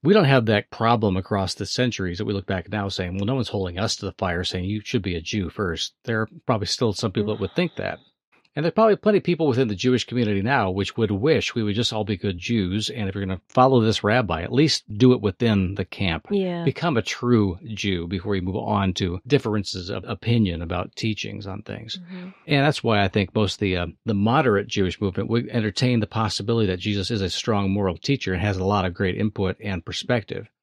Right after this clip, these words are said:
Speaker 1: They wouldn't necessarily then go the next step and say, "Well, of course then, because he is so authoritative on things, that he is therefore the Son of God, the Messiah,
Speaker 2: Mm-hmm.
Speaker 1: the Anointed
Speaker 2: Mm-hmm.
Speaker 1: One, the Son of Man."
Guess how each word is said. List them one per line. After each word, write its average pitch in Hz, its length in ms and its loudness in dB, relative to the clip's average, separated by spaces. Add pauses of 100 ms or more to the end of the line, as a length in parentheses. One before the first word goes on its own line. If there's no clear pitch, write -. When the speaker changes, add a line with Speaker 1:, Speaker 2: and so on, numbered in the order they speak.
(280)
Speaker 1:
They 117 100 4
wouldn't 107 320 2
necessarily 92 480 -2
then 92 160 -2
go 101 160 -2
the 98 120 -2
next 92 220 -4
step 104 240 -2
and 98 80 -8
say, 92 140 -2
"Well, 92 160 -2
of 92 120 -8
course - 380 2
then, 85 180 -4
because 101 300 -4
he 98 80 -4
is 95 100 -4
so 104 200 -2
authoritative 107 600 0
on 87 200 -4
things, 87 320 -6
that 92 160 -4
he 104 100 2
is 95 180 0 (120)
therefore 101 480 0
the 87 100 -10
Son 90 220 -2
of 82 80 -8
God, 85 280 -2
the 90 60 -2
Messiah, 87 460 -2
Speaker 2:
Mm-hmm. 85 100 -4
Speaker 1:
the 107 80 2
Anointed 92 300 0
Speaker 2:
Mm-hmm. 87 40 -6
Speaker 1:
One, 90 120 -2
the 104 80 0
Son 92 200 -2
of 85 80 -6
Man." 82 360 -8